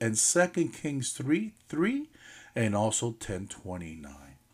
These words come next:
So it was Jeroboam who established the golden calf worshipped at Bethel. And then shortly after the division of the kingdom, see, uh,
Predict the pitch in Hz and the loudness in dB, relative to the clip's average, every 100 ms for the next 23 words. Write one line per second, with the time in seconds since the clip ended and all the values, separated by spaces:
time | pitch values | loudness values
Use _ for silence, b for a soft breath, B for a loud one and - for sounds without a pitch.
0 | B B B B - 220 214 311 330 285 | B B B B 6 6 8 10 10 10
1 | - 233 202 143 131 196 180 131 113 104 | 8 6 8 6 8 8 8 6 2 2
2 | 131 120 - 185 196 165 139 - 127 107 | 2 2 6 10 10 10 4 2 0 6
3 | 123 131 151 165 - 202 277 - - - | 8 10 6 4 6 6 6 2 -6 -18
4 | - 123 160 180 170 170 175 135 180 196 | -6 4 6 6 2 4 2 8 8 8
5 | 117 90 - _ B B B B B 180 | 2 -6 -12 _ B B B B B 8
6 | 185 165 143 180 214 285 262 - - 196 | 8 8 4 6 6 6 4 0 2 4
7 | 233 - 143 135 156 - _ b b b | 6 4 2 2 0 -6 _ b b b
8 | b b _ - 185 - 170 156 139 135 | b b _ 10 10 10 4 6 6 6
9 | 131 214 190 202 185 175 170 208 208 160 | 8 8 8 4 4 2 2 2 2 0
10 | 92 69 67 - - _ _ _ _ - | -2 -4 -12 -20 -20 _ _ _ _ -4
11 | - - 110 107 107 - _ _ - - | 2 2 4 2 0 -6 _ _ -8 -4
12 | 104 90 - | 0 2 0